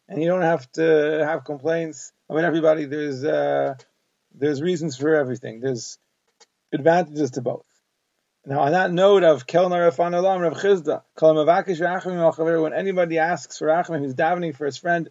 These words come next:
Ein Tzarech Lahaskir Shmo, he does not need to mention his name. Shneimar, like it says here, Kel Na Rafana La, Hashem, you heal her. He didn't say, "Heal Miriam." He said, "Heal her." Well, like Kamat Kishma Miriam, he did not mention the name of Miriam.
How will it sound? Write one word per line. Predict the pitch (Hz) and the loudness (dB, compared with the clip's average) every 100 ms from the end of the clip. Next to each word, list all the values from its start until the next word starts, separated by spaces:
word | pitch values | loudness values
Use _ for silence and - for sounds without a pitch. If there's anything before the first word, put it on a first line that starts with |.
| - | -6
Ein | 196 175 | -4 -4
Tzarech | 175 175 | -2 -2
Lahaskir | 170 170 190 175 175 | -2 -4 -4 -6 -8
Shmo, | 160 | -4
he | 165 | 0
does | 170 | 0
not | 170 185 | 0 -4
need | 180 165 | -4 -6
to | 165 | -4
mention | 170 165 160 | -4 -4 -6
his | 147 | -6
name. | 131 123 110 _ _ _ _ _ | -4 -4 -6 _ _ _ _ _
Shneimar, | - 165 165 | -4 0 2
like | 156 | 0
it | 143 | 2
says | 180 165 | 0 2
here, | 214 156 | 2 0
Kel | - 165 180 | 0 0 0
Na | 165 160 175 | 0 -2 -2
Rafana | - 156 - 170 185 | -4 -4 -2 -2 2
La, | 214 | 2
Hashem, | 180 170 175 | 2 -2 -2
you | 170 170 - _ _ _ _ _ | -4 -6 -12 _ _ _ _ _
heal | 202 226 | 4 4
her. | 139 - _ _ - | 4 -2 _ _ -10
He | |
didn't | 165 175 | -8 -8
say, | 135 170 160 135 | -2 2 2 0
"Heal | 160 165 143 | 0 2 2
Miriam." | 147 147 139 156 185 - - | 2 2 2 -2 -6 -16 -8
He | |
said, | 151 165 | -6 -2
"Heal | 190 190 | -2 0
her." | 202 208 _ _ | -2 -4 _ _
Well, | 139 | 0
like | 175 | 0
Kamat | 220 196 175 | 2 2 0
Kishma | 170 143 156 156 | -2 -6 -6 -6
Miriam, | 147 143 | -4 -4
he | |
did | 156 | -6
not | 170 175 170 | -4 -4 -4
mention | 185 180 165 | -6 -8 -8
the | 156 | -8
name | 175 180 160 156 143 _ _ _ - | -6 -6 -6 -10 -16 _ _ _ 2
of | 160 139 | 4 4
Miriam. | 131 123 107 | 2 -2 -4